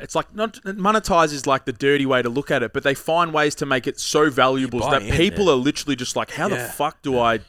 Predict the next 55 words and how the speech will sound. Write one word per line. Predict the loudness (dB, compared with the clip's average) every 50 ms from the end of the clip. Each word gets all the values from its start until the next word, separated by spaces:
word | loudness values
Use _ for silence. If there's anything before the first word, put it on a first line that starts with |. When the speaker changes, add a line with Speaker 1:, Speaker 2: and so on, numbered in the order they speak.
| -14 _ 0
Speaker 3:
They're | 2 2
like | 2 2 0 -4
pro-, | -6 -8 -4
they're | -2 0 2
like | 2 2 2 2
promoters | 0 -2 0 2 2 2 0 0 -6 -4 0
Speaker 1:
Yeah. | 2 2 2
Speaker 3:
of | 2 2
Speaker 2:
Yeah. | 4
Speaker 3:
everything | 4 4 4 2 0 0 0 2
they | 2
Speaker 1:
They're | 2 4
mark-, | 6 6 6 6 4 2
Speaker 3:
say. | 2
Speaker 1:
they're | 0 0 0
Speaker 3:
Yeah. | 2
Speaker 1:
marketing | 2 4 4 4 4 2 2 0 -2 -4 -6 -8
geniuses. | -6 -4 -2 -2 -2 -2 -4 -4 -4 -4 -8 -10 -8 -6 -2
Speaker 2:
Yeah. | -2
Speaker 3:
Yeah. | 0 0 -2 -2 -4
Speaker 2:
So | -4 -4 -2 0
I'm | 0 0 0 0
not, | 0 2 2 0 -2 -6 _ -6
Speaker 3:
Yeah. | -4 -4
Speaker 2:
like, | -4 -4 -4
on | -6 -6 -4 -4
their | -6 -6 -6
YouTube | -6 -6 -8 -6 -6 -6 -6 -6 -6
channel | -6 -6 -6 -6 -8 -6
watching | -6 -6 -6 -6 -8 -10 -10 -10
their | -10 -10
stuff, | -10 -8 -6 -6 -6 -6 -6 -8
but | -8 -6
I've | -6 -6 -6
seen | -6 -6 -6 -6
'em | -8 -8
on | -8 -8
Schultz, | -10 -10 -10 -8 -10 -10 -10 -14
I've | -14 -12
seen | -10 -10 -8 -8
'em | -4 -2
Speaker 1:
They're | -2 0
Speaker 2:
on | 0 0
Speaker 1:
everywhere | 0 0 0 0 2 2 2 0 0
now. | -4
Speaker 2:
True | -4 -4 -4 -4 -4
Geordie, | -4 -4 -4 -4 -4 -4 -4 -4 -4 -6 -6 -6 -8 -10 -12 _ _ _ _ _ _
that | -6 -6 -4
kind | -4 -4 -6
of | -6 -4
stuff. | -4 -4 -4 -4 -8 -12
He | -16 -16 -14
came | -8 -4 -4 -2 -2 -2
in | -2 -4 -4 -6 -8 -12 -16 _ _ _ _ _ _
hungover | -8 -6 -6 -4 -4 -4 -4 -2 -2 -2 -2 -4 -6